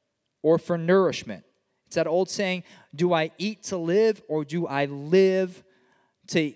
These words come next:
eat?" We just prayed about the Holy Spirit being the comforter, but so oftentimes we don't look to that. We look maybe to the cheap,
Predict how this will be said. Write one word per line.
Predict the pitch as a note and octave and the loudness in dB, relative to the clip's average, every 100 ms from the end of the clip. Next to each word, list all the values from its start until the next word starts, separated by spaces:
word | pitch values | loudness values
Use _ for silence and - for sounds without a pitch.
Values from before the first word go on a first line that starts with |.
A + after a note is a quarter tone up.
| - | -4
eat?" | G3 F3 | -2 -2
We | D3 | -2
just | F3+ - | -4 -4
prayed | - G3+ G#3+ | 0 2 2
about | F3+ D#3 | 0 -4
the | C#3 | -6
Holy | F3 F#3 F#3 | -4 -2 -2
Spirit | - G3 G3+ | -2 0 0
being | D3+ E3+ | -2 -8
the | D3+ | -8
comforter, | - G#3 F#3 D#3+ | -6 -4 -4 -4
but | D3 | -6
so | - G3 | 0 0
oftentimes | F#3+ F3+ G3+ F3 G3 G3 | 0 -4 -12 -12 -10 -10
we | F3 | -6
don't | G3+ F#3 | -6 -6
look | F3 A#3 - | -2 -2 -2
to | D#3 | -14
that. | B2 | -6
We | E3+ | -4
look | E3+ F3+ - - - _ | 0 -2 -2 -14 -20 _
maybe | E3 F3 | -2 0
to | - F3+ | -2 -6
the | D#3 | -6
cheap, | - G#3+ G3 | -6 -4 -6